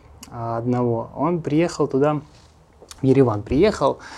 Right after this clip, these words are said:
а, из, из Ирана. Он выиграл программу, а, американскую по, по обучению. То есть он как бы лингвист тоже. И он выиграл программу, но у них там нет посольства, консульства, у них же как бы дипломатических отношений нет. И у него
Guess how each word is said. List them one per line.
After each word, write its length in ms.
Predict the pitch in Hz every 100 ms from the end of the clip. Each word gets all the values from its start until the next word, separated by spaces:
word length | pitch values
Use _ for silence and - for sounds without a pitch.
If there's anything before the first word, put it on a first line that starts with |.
| - - 110 -
а, 140 | 123
из, 340 | - 135 143 135
из 580 | 135 135 110 131 131 127
Ирана. 600 | 127 131 190 196 151 123
Он 220 | 127 147
выиграл 400 | 131 143 151 139
программу, 800 | 120 - 127 131 131 113 107 107 113
а, 240 | 110 110
американскую 760 | 110 117 - 196 170 - 120 113
по, 160 | -
по 200 | - 143
обучению. 500 | 131 139 - 117 104
То 60 | 110
есть 120 | 135
он 160 | 139 123
как 140 | -
бы 100 | 127
лингвист 560 | 123 120 135 180 254 -
тоже. 360 | 127 113 107 104
И 180 | 135 139
он 200 | 208 175
выиграл 380 | 127 165 175 151
программу, 760 | - 139 151 226 208 160 135 -
но 180 | 135 151
у 140 | 156 180
них 160 | -
там 160 | 170 170
нет 160 | 170
посольства, 580 | - 156 160 175 127 -
консульства, 520 | 107 151 - 113 -
у 20 | 127
них 160 | 123
же 160 | 120 120
как 120 | 117
бы 80 | 113
дипломатических 640 | 127 131 131 131 127 -
отношений 420 | 139 143 - 185
нет. 240 | 254 208 -
И 40 |
у 60 | 202
него 340 | 175 143